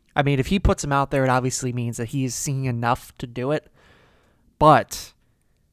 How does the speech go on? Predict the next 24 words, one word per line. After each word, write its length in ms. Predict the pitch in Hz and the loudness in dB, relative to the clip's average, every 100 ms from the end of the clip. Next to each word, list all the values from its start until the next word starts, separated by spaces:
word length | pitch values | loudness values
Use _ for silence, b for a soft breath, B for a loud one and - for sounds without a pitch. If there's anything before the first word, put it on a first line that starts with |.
| _ _ _ _ _ - | _ _ _ _ _ 4
is 280 | 180 185 - | 6 6 4
he 340 | 175 160 151 | 0 0 -2
effective? 640 | - - - 151 - 135 127 | -6 -8 0 0 2 -4 -2
Is 260 | 147 135 | -4 -6
he 120 | - 135 | -4 -4
going 360 | 143 156 165 | 0 2 0
to 100 | 151 | -2
be 120 | 143 135 | -2 -2
effective 420 | - 123 - 131 | -2 -6 -4 -4
enough, 320 | 123 120 117 | -2 -4 -4
A, 240 | 147 151 | -4 -4
for 160 | 147 131 | -2 -4
ninety 340 | 127 127 123 | -2 -2 -4
minutes, 400 | 123 120 117 131 | -4 -4 -4 -6
which 140 | 127 127 | -8 -6
I 80 | 123 | -2
don't 260 | 135 131 | -2 -2
think 240 | - 139 127 | -8 -6 -6
is 100 | - | -8
going 240 | 123 120 | -8 -8
to 120 | 123 | -10
be 80 | 120 | -14
the 80 | - | -14
case, 560 | - 139 113 113 - | -8 -6 -6 -8 -12